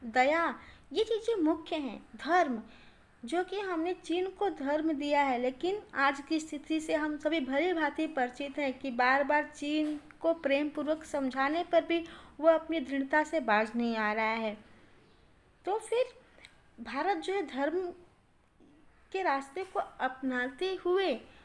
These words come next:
अब युद्ध की भी तैयारी कर रहा है, युद्ध से भी उनसे निपट रहा है, क्योंकि हमारा एक धर्म ये भी है ना कि पहले उन्हें प्रेम से समझाओ,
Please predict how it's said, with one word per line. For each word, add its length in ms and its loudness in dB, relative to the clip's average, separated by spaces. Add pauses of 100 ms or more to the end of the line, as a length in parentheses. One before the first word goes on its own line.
(240)
अब 140 2
युद्ध 300 -2
की 160 -4
भी 120 0
तैयारी 440 2
कर 240 4
रहा 140 4
है, 180 0
युद्ध 160 -2
से 200 -4
भी 120 0
उनसे 400 0
निपट 540 2
रहा 140 2
है, 240 -2 (280)
क्योंकि 200 -6
हमारा 360 0
एक 160 -2
धर्म 260 0
ये 240 0
भी 160 2
है 140 -2
ना 100 -4 (400)
कि 60 -6
पहले 280 2
उन्हें 320 0
प्रेम 260 0
से 220 -6
समझाओ, 600 -2